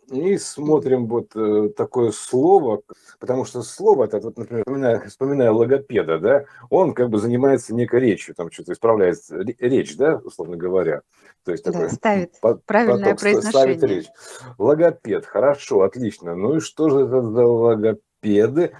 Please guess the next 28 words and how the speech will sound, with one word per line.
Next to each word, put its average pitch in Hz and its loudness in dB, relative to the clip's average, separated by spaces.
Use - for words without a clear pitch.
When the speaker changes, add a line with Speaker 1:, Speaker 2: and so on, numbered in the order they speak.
Speaker 1:
а, 107 -2
значит, 110 -6
ставит 123 0
за 110 -4
слово 113 0
такое 87 -2
речь, - -2
ну, 87 -12
как 95 -6
поток, 95 -2
да? 104 -4
То 95 -6
есть, - -8
э, 104 -2
смотрим, 175 -2
значит, 139 -4
э, 127 -4
ну, 110 -4
логос, 104 2
соответственно, 117 -8
то 98 -10
есть, 90 -12
если 101 -8
он 104 -4
логопед, 104 -2
да, 135 -4
что 117 -8
такое 107 -2